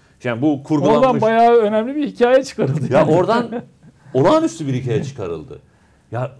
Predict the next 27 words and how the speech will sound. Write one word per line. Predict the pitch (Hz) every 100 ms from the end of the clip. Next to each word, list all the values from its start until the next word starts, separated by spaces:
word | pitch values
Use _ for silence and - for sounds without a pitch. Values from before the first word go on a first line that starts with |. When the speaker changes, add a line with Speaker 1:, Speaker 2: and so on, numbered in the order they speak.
| -
Speaker 1:
ben | 127
aklım | 175 165 - 330
almadı. | 202 123 135
Hakikaten | 214 185 -
aklım | 107 - 95 85
almadı. | 85 82
Yani | 131 156 139 120 - _ _
onu | - 214 262
çok | - 202
önemsemiyorum. | 185 160 165 131 127
Onu | 185
anlarım. | 196 143 104 104
O |
çok | 180 208 - -
hani | 120 143
kişisel, | 196 - 131
insanların | 117 131 135 123 127 135 - - - - -
bazı | 156 104 110
duyguları | 127 113 113 110
vardır. | 95 95 135
O | 139
kabarmıştır, | 151 127 107 101 120 139
rahatsız | 139 143 135
olmuştur. | 104 92 101 160
Onu | 202
önemsemiyorum. | 226 165 156 143 147 92 73 -
Ama | 156 185 160